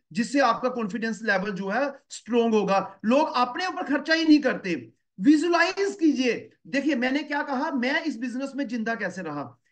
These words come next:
इस business में मैं छोड़कर निकल जाता अगर मैं visualize नहीं करता कामयाबी के लिए।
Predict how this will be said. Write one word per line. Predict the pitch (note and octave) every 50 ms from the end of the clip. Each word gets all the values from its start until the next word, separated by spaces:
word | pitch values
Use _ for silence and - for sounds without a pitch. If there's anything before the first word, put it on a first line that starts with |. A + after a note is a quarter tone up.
| _ -
इस | - B3+ G#3+ F3+
business | E3+ A3+ G#3+ F3+ A3 B3+ C4+ C4 C4+ B3
में | B3 B3 C#4 C#4
मैं | B3+ C4 C#4 - _ _ C#4+ C#4+ -
छोड़कर | - C#4+ C#4+ C#4 D4+ D#4+
निकल | E4 E4 E4+ E4
जाता | C4 B3+ G3 F3 G3 F#3+ F3+ - - _ _ - G3+
अगर | G#3 F#3+ - G#3+ C4 C4+
मैं | B3+ A3+ A3+ B3 C4
visualize | A3 G#3 A3 G3+ A3+ A3+ A3 G#3 A3+ B3+ C4+ C4+ B3
नहीं | B3 A3+ A3+ G#3+
करता | - F#3 E3 - - E3 D#3 C3+ - - _ _ _ _ -
कामयाबी | A3 G#3+ A3+ A#3+ A3+ A3+ A3 F#3 F3 G3
के | E3+ - F3
लिए। | D#3+ D#3 D3+